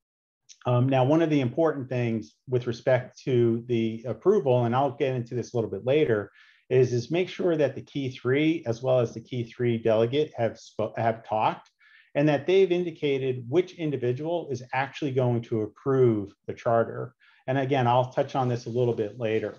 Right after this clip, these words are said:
Now, with respect to minimum number of leaders,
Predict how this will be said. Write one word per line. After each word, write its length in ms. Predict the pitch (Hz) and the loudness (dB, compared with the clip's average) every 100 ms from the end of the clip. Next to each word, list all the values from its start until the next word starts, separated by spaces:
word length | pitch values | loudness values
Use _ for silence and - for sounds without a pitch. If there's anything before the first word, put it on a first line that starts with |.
| _ _ _ _ _ _ _ - | _ _ _ _ _ _ _ -6
Now, 200 | 139 139 | -2 0
with 140 | 135 | -2
respect 480 | 151 - - - - | -4 -2 0 -2 -4
to 200 | 175 156 | -2 -2
minimum 760 | 143 127 139 156 151 139 131 120 | 0 0 2 2 0 -2 -4 -6
number 400 | 139 131 123 117 | -2 -2 0 0
of 120 | 113 | 0
leaders, 600 | 113 127 127 107 104 98 | 0 0 0 0 -4 -8